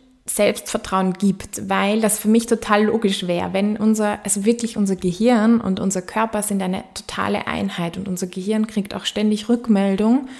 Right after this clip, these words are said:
von unserem Körper, wie es, wie es dem geht, das Körperbewusstsein. Ich habe dazu vor kurzem ein Buch gelesen, das sehr eindrücklich, äh, darüber geschrieben hat, von Antonio Damasio, das heißt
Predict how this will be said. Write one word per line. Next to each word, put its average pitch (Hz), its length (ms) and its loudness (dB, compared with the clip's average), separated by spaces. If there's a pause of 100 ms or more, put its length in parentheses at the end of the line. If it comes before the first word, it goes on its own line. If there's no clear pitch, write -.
(360)
von 214 200 2
unserem 202 280 0
Körper, 208 560 2
wie 202 100 0
es, - 240 -4
wie - 140 -8
es - 180 -2
dem 202 300 2
geht, 202 500 0
das - 220 -4 (280)
Körperbewusstsein. 190 1300 0 (340)
Ich - 40 -6
habe 202 100 -4
dazu 196 240 -2
vor 190 140 -4
kurzem 202 320 -4
ein 180 80 -2
Buch 196 200 -6
gelesen, 175 320 -4
das 175 200 -2
sehr 185 260 -4
eindrücklich, 180 760 -4
äh, 180 160 -4
darüber 175 300 -4
geschrieben 214 440 -2
hat, 190 160 -4
von 196 160 -6
Antonio 196 420 -4
Damasio, 185 600 -4
das 180 240 -6
heißt 180 400 -6